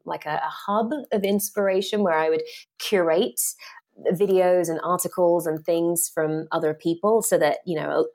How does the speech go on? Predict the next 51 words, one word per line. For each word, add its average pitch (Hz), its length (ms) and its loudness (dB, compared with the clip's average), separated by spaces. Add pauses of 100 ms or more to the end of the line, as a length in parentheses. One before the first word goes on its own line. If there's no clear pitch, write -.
at 190 140 2
the 175 60 -2
time, 170 360 0
I 165 40 -2
think 160 220 -6
people 160 220 -4
were 156 80 4
just 156 300 -2 (340)
tired 160 420 2
of 156 120 -2
all 151 120 4
the 151 260 4 (280)
noise 160 500 2
and 151 140 2
the, 143 160 -2 (220)
the 156 180 -10
stressful 165 460 0
things 180 300 0
that 190 100 2
were 185 80 2
being 196 180 2
shared 202 260 -2
on 196 140 0
Facebook. 202 500 0
And 165 140 -2
so 143 280 2 (460)
I, - 120 0 (320)
we 160 100 -2
got 156 180 2
a 156 40 2
lot 156 120 2
of 143 60 -2
comments 151 420 0
just - 200 -6
of - 80 -20
people 151 240 -2
being 147 240 0
really 139 220 2
grateful 143 420 0
just 143 220 -4
to 151 40 -4
have 147 160 -4
a 143 60 -2
nice, 135 400 -2
a 156 60 -8
page 151 320 -4
full 160 120 0
of 147 160 2
uplifting 151 480 -2
<laughs> - 140 -2
content 196 420 2